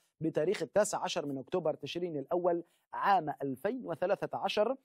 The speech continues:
في مستشفى الصليب الأحمر باليونان، بينما كان يجلس بجانب والده المريض في قسم أمراض القلب،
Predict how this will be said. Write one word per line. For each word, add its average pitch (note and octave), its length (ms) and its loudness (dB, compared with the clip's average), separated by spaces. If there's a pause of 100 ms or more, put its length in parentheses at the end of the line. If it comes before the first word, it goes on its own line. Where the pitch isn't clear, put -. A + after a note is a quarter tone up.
(300)
في C4+ 200 2
مستشفى G#3 380 0
الصليب D#3+ 380 0
الأحمر D#3+ 400 -2
باليونان، D3+ 680 0 (260)
بينما G3 400 2
كان E3 220 2
يجلس D#3+ 520 0 (180)
بجانب D3 540 -2
والده D3 260 -2
المريض C3 420 -4
في - 120 -12
قسم D#3 360 -8
أمراض C#3 260 -2
القلب، D3+ 340 0